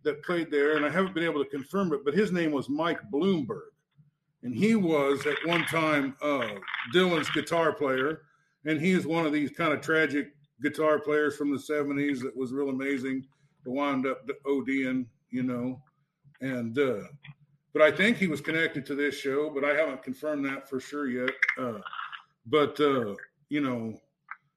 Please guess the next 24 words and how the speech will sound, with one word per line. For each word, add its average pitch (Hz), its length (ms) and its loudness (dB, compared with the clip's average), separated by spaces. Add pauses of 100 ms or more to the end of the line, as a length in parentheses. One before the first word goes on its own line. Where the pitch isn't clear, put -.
(200)
I 143 40 -6
mean, 170 120 2
it's 151 80 0
like 180 180 4
you 151 60 -4
say, 202 220 6
it's 147 160 2
everything 190 420 2
that 151 120 -2
you, 165 300 -2
you 170 220 -2
would 156 240 2
wind 170 300 2
up 123 160 -4
doing, 135 520 -2 (280)
you 151 120 0
know, 135 220 -2
but 131 340 -4
a 120 60 -8
couple 147 360 -6
decades 143 640 -4
beforehand. 131 800 -4 (720)
And, 127 380 -4
uh, 113 320 -2